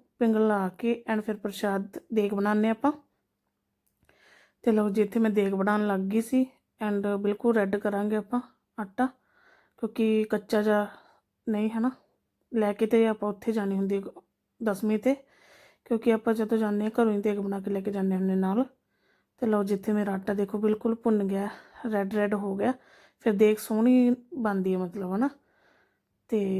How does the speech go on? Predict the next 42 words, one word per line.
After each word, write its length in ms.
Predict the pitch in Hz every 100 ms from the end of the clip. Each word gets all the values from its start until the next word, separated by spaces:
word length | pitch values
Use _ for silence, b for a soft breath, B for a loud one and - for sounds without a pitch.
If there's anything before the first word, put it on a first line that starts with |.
| 185 185 226
ਟੇਸਟ 320 | 214 196 214
ਦਾ 120 | 208
ਵੀ 80 | 220
ਪਤਾ 240 | 226 202
ਲੱਗਦਾ 340 | 196 185 190 190
ਫਿਰ 140 | 196
ਬਾਕੀ, 340 | 196 190 226
ਹੈ 60 | 214
ਨਾ। 120 | 254 254 b b _ _ -
ਤੇ 120 | 214
ਦੇਖੋ 360 | 196 190 - 220
ਹੁਣ 120 | 202
ਰੈੱਡ 180 | 196 214
ਰੈੱਡ 160 | 240 214
ਹੋ 200 | 190 190
ਗਿਆ, 160 | 202
ਤੇ 120 | 208
ਹੁਣ 200 | 196 196 190
ਬਸ 200 | 190 208
ਆਪਾਂ 180 | - 196
ਇਹ 80 |
'ਚ 100 | 190
ਪਾਵਾਂਗੇ 440 | - 202 196 190 190
ਖੰਡ। 400 | - 190 185 208 277 - _ _ _ _ b b b b b b b b _
ਖੰਡ 260 | - 202 196
ਨੂੰ 140 | 208
ਮਿਕਸ 260 | 214 214 -
ਕਰਾਂਗੇ 460 | - 247 254 269 277 _ _ _ _ _ _ _ _ _ _ 220
and 160 | 208
ਉਸ 120 | 196 190
ਤੋਂ 120 | 214
ਬਾਅਦ 160 | 208 208
ਪਾਵਾਂਗੇ 400 | 208 196 196 190 190
ਪਾਣੀ। 400 | 196 190 208 269 - _ _ _ _ _ _ _ _ _ _ _ _ _ _ _ _ _ _ _ -
ਪਾਣੀ 220 | 208 208
ਥੋੜ੍ਹਾ 180 | 208 208
ਪਿੱਛੇ 300 | 214 - -
ਹਟ 160 | 196 196
ਕੇ 140 | 226
ਪਾਉਣਾ 240 | 214 202 208
ਚਾਹੀਦਾ 300 | 208 214
ਹੈ, 40 | 240